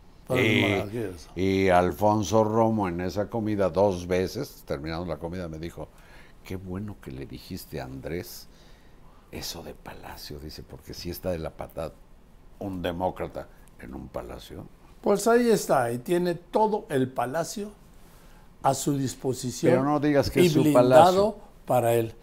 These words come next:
Speaker 1: Claro que es su palacio.
Speaker 2: Es su
Speaker 1: Por,
Speaker 2: dormitorio.
Speaker 1: por lo menos seis años es su palacio.
Speaker 2: Oh, bueno.
Speaker 1: Bueno, tú, tú
Speaker 2: Pues ya,
Speaker 1: quieres
Speaker 2: ok, ya,
Speaker 1: ¿Que
Speaker 2: no
Speaker 1: paga
Speaker 2: voy a
Speaker 1: renta?
Speaker 2: discutir.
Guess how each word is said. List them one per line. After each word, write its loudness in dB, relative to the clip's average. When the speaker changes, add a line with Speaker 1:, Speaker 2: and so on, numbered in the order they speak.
Speaker 1:
Claro 6
que 2
es 4
su 4
palacio. 4
Speaker 2:
Es 2
su 4
Speaker 1:
Por, 6
Speaker 2:
dormitorio. 6
Speaker 1:
por 8
lo 6
menos 2
seis 2
años 4
es 4
su -2
palacio. 2
Speaker 2:
Oh, -8
bueno. -10
Speaker 1:
Bueno, -10
tú, -12
tú -4
Speaker 2:
Pues -2
ya, 4
Speaker 1:
quieres -4
Speaker 2:
ok, -4
ya, -4
Speaker 1:
¿Que 10
Speaker 2:
no 6
Speaker 1:
paga 12
Speaker 2:
voy 12
a 12
Speaker 1:
renta? 6
Speaker 2:
discutir. -2